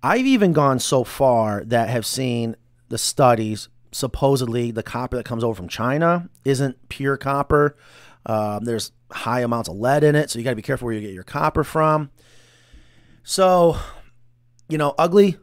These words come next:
Simone, to, to answer your question, supposedly there are benefits. I don't know if I'm sold on it.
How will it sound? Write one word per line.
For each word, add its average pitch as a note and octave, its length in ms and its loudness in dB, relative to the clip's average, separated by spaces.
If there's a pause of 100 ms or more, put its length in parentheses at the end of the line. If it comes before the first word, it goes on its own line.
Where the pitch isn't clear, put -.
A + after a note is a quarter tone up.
(100)
Simone, C#3+ 500 0 (340)
to, C#3 280 -2
to - 180 -8
answer D#3 240 -4
your C#3+ 140 -4
question, A2+ 680 -4 (200)
supposedly G#3+ 680 0
there C3 200 0
are G#2+ 160 0
benefits. F2 720 -10
I B2+ 140 4
don't F#3 180 8
know D3 200 4
if B2+ 100 -4
I'm A#2 160 0
sold F2 340 -4
on D2 220 -10
it. - 80 -14